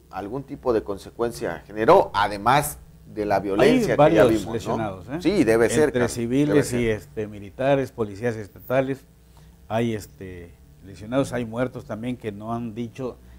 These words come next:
Speaker 2: efectivamente a qué bando pertenecen o si eran neutrales.
Speaker 1: Claro.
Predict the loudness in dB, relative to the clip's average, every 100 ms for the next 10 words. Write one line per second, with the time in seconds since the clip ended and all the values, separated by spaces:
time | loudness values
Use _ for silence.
0 | -20 -20 -20 -14 -10 -8 -8 -8 -8 -12
1 | -8 -2 2 2 0 -4 -8 -16 -14 -6
2 | -6 -6 -12 -4 0 0 -2 -14 _ -20
3 | -20 -16 -2 0 6 6 8 6 6 6